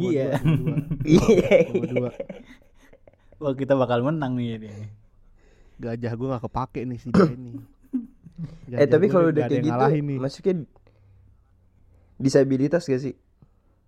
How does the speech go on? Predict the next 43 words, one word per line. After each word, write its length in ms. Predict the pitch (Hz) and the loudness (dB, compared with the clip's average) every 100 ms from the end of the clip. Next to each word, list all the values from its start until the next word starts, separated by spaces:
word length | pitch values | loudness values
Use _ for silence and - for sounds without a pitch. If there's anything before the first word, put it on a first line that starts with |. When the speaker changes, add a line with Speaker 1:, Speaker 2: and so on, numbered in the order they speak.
| _ _ _ _ _ _ _ _ - | _ _ _ _ _ _ _ _ -12
Speaker 2:
Kayaknya 280 | 127 143 | -10 -8
kagak 300 | - 120 135 123 | -8 -6 -6 -8
deh. 140 | 107 _ _ _ _ _ - _ | -12 _ _ _ _ _ -20 _
Kayak 140 | - 135 | -8 -6
menurut 140 | 190 | -6
gua 120 | 170 185 | -6 -6
disabilitas 520 | 170 127 120 120 147 | -6 -6 -6 -6 -6
tuh 140 | - | -4
yang 140 | 180 - _ _ _ _ _ | -4 -6 _ _ _ _ _
mengganggu 580 | 131 120 120 120 120 127 | -10 -8 -6 -6 -6 -8
aktivitas 560 | 127 - 139 127 123 - | -8 -10 -10 -8 -10 -12
gitu. 240 | 135 160 | -12 -8
Kalau 180 | 131 117 | -6 -6
itu 180 | 120 180 | -6 -10
kan 140 | 220 | -8
nggak 180 | 190 131 | -8 -6
mengganggu 440 | 127 127 113 120 | -6 -6 -6 -6
aktivitas 580 | 113 - 127 139 170 - | -8 -8 -10 -8 -8 -8
ya, 80 | 131 | -10
tapi 240 | - - | -10 -12
kurangnya 500 | - 131 127 120 139 | -4 -2 -2 -2 -6
kurang. 460 | - 151 156 139 156 - _ _ _ _ _ - | -4 -2 -2 -4 -8 -16 _ _ _ _ _ -16
Speaker 1:
Tapi 120 | 110 131 | -6 -6
itu 120 | 143 | -2
kelebihan 480 | 120 104 151 127 151 | -2 -2 -2 0 0
Speaker 2:
Ngegang- 80 | 160 147 | -2 -8
Speaker 1:
loh 80 | 101 | -10
ini. 240 | 98 113 120 | -10 -12 -6
Speaker 2:
<laughs> 40 | |
Speaker 1:
Kelebihan, 640 | - - 156 - 151 151 147 | 0 0 0 -4 -6 -6 -4
Speaker 2:
Enggak, 80 | 160 | -4
Speaker 1:
bukan 80 | |
Speaker 2:
enggak. 160 | 127 139 | -2 -4
Speaker 1:
kekurangan, 380 | 139 139 160 131 | -2 -2 -2 -2
kan? 160 | 123 135 | -2 -2
Speaker 2:
Kalau 100 | 139 - - - | -4 -8 -20 -12
Speaker 1:
Bener 160 | 147 165 | -6 -6
Speaker 2:
Oh, 80 | |
Speaker 1:
gak? 80 | 110 | -6
Speaker 2:
iya, 160 | 107 107 - - 120 | -8 -12 -12 -12 -10
bener 200 | 113 110 | -10 -12
juga 220 | 123 120 | -10 -10
sih. 180 | 110 113 | -10 -12